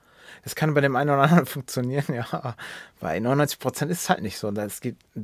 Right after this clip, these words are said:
das ist auch ein normales Ding, dass man auch mal hier und da so seine Wehwehchen hat.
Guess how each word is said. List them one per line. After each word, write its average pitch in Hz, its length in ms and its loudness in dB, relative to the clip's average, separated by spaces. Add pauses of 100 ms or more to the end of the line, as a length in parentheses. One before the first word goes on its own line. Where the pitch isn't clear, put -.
(320)
das 104 240 -4
ist 131 80 -6
auch 127 160 0
ein 135 80 0
normales 127 580 0
Ding, 160 220 4
dass 143 220 2
man 123 240 -2 (500)
auch 127 160 0
mal 139 140 4
hier 127 160 2
und 131 120 0
da 131 140 8
so 127 100 0
seine 120 300 2
Wehwehchen 123 480 2
hat. 127 280 -4